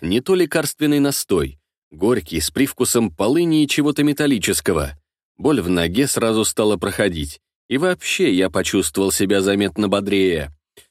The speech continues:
Лодка выскользнула на середину Невы. Город по берегам теперь казался театральными декорациями, плоскими и ненастоящими.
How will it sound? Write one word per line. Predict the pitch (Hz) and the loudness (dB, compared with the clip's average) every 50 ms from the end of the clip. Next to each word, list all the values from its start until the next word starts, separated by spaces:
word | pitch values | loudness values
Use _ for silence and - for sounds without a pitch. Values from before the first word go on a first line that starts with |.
| _ _ _ _ | _ _ _ _
Лодка | - 80 92 135 151 - _ - 139 135 | -4 -2 0 0 -2 -4 _ -2 0 2
выскользнула | 123 139 135 - - 135 131 120 131 131 127 131 131 | 2 0 0 0 0 -2 0 0 2 2 2 2 2
на | 127 127 | 2 0
середину | 120 - 135 127 127 120 127 131 131 127 | 0 0 0 0 0 0 0 2 2 2
Невы. | 123 127 131 117 92 82 67 65 - _ _ _ _ _ _ | 4 2 2 0 0 -4 -6 -8 -12 _ _ _ _ _ _
Город | 78 78 85 98 104 104 101 90 - | -8 -2 0 2 2 2 0 0 -2
по | - 98 | -4 -2
берегам | 90 92 95 92 90 85 95 123 135 110 92 | 0 2 2 2 0 0 0 0 0 0 -2
теперь | - 104 98 - 143 139 | -2 -2 0 0 0 0
казался | - 139 127 117 127 135 123 - - 127 | 0 0 0 0 0 0 0 0 -2 -2
театральными | - - 123 113 110 - - 156 151 143 147 143 143 | 0 0 0 0 -2 -2 -2 -2 0 2 2 2 2
декорациями, | 143 135 139 139 - 147 139 127 107 87 80 - - - 98 92 87 78 73 69 73 - | 2 2 0 0 0 0 0 0 0 -2 -2 -2 0 2 2 2 2 0 -2 -6 -6 -6
плоскими | - 90 95 120 135 - - - 127 101 82 76 - - | -2 0 0 0 0 0 -2 -2 -2 0 -2 -2 -2 0
и | 127 | 0
ненастоящими. | 135 139 139 139 139 - - - 139 139 127 110 90 85 80 - - 98 85 71 69 73 | 2 2 2 2 0 0 0 0 2 2 2 2 2 0 -2 -2 -2 -2 -2 -4 -6 -8